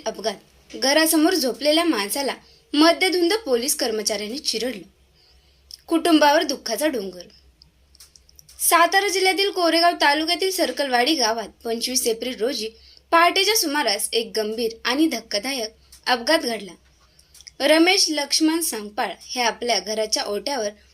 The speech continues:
झोपलेले असताना भरधाव वेगात आलेल्या अल्टो कारने त्यांना जोरात उडवले. या अपघातात त्यांचा जागीच मृत्यू झाला. या अपघातात विशेष लक्ष देण्यासारखी गोष्ट म्हणजे कार चालवणारा इसम पोलीस खात्यात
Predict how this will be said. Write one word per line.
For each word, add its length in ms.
झोपलेले 500
असताना 440
भरधाव 460
वेगात 340
आलेल्या 400
अल्टो 320
कारने 440
त्यांना 280
जोरात 420
उडवले. 360
या 180
अपघातात 480
त्यांचा 300
जागीच 440
मृत्यू 320
झाला. 280
या 180
अपघातात 500
विशेष 380
लक्ष 240
देण्यासारखी 640
गोष्ट 360
म्हणजे 360
कार 240
चालवणारा 600
इसम 320
पोलीस 360
खात्यात 260